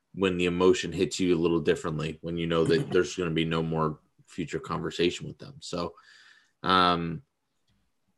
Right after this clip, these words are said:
Speaker 1: i-, in a way, you know, I, I don't think anyone should also at the same time feel so comfortable to know everything that everyone thinks about them.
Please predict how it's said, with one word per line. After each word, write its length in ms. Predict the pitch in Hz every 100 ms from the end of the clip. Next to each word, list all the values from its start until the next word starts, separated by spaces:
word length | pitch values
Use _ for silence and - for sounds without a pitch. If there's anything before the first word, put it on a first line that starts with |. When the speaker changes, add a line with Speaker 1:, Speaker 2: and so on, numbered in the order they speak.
| _ _ _ _ -
Speaker 1:
i-, 200 | 123 123 -
in 100 | 120
a 60 | 113
way, 340 | 110 127 147 151 151 147 -
you 140 | 117
know, 100 | 101
I, 220 | 95 104
I 40 | 113
don't 140 | 123
think 280 | 123 104 -
anyone 540 | 107 113 113 113 110 104
should 400 | - 113 98 90 - - -
also 380 | 98 - 104 98
at 100 | 92
the 80 |
same 200 | 98 104
time 200 | 95 104
feel 380 | 92 - 98 104
so 240 | - 113 104
comfortable 440 | - 98 95 95
to 60 | 90
know 240 | 90 85 -
everything 420 | 90 92 - 90
that 120 | 92
everyone 260 | 90 87 85
thinks 220 | 95 85
about 240 | 92 101
them. 220 | 123 113